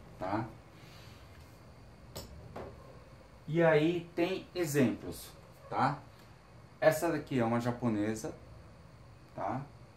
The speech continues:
Essa daqui veio da Espanha, de Toledo. E essa daqui é coreana, tá? As coreanas tão vindo muito boas. É,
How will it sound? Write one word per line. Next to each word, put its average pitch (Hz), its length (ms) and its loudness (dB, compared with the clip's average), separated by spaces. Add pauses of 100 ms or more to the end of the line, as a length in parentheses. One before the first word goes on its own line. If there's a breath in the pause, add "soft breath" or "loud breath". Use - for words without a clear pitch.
(580)
Essa 156 360 6
daqui 135 480 -2 (240)
veio 120 280 4
da 120 120 6
Espanha, 113 600 2
de 107 100 -6
Toledo. 101 600 0 (960)
E 131 80 0
essa 139 280 -2
daqui 131 260 -2
é 127 40 0
coreana, 127 640 2 (1000)
tá? 117 440 0 (640)
As - 160 -10
coreanas 127 480 2
tão 127 180 2
vindo 131 200 4
muito 143 320 2
boas. - 500 -6 (1080 loud breath)
É, 147 640 4